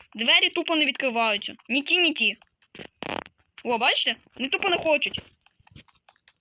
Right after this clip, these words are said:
Я, що, мені закінчувати? Я не хочу. Але, походу, треба.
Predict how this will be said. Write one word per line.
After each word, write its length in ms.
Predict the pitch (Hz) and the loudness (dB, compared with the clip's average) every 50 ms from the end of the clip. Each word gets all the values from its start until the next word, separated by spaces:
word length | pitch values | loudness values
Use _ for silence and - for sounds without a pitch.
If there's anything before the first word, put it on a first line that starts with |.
| _ _ _ _ _ _ _ _ _ _ _ _ _ - | _ _ _ _ _ _ _ _ _ _ _ _ _ -16
Я, 600 | 226 220 220 233 220 214 220 233 240 240 240 226 | -14 -12 -10 -8 -6 -2 0 0 2 0 0 -2
що, 240 | 233 - 294 294 269 | -6 -4 -2 -2 0
мені 220 | 262 254 254 247 | 0 0 -2 -2
закінчувати? 760 | 220 233 254 - - 302 330 403 719 - 622 659 587 554 - 302 | -4 -6 -8 -8 -4 -4 -4 -4 -4 -4 0 0 0 0 0 -2
Я 120 | 285 285 | -2 0
не 100 | 277 277 | -2 -4
хочу. 540 | - - 370 359 440 571 571 - 311 254 254 _ _ _ _ _ _ _ _ - | -6 -6 -8 -4 -4 -4 -4 -4 -12 -12 -14 _ _ _ _ _ _ _ _ -8
Але, 300 | 220 247 254 254 254 247 _ _ _ - - _ _ 254 233 240 - _ _ _ _ _ _ _ | -4 -2 0 0 -2 -4 _ _ _ -20 -20 _ _ -18 -18 -18 -20 _ _ _ _ _ _ _
походу, 340 | _ - - 240 240 233 254 | _ -16 -10 -8 -8 -8 -8
треба. 520 | 254 - 254 277 302 339 359 415 349 294 | -12 -10 -8 -6 -4 -4 -4 -4 -6 -8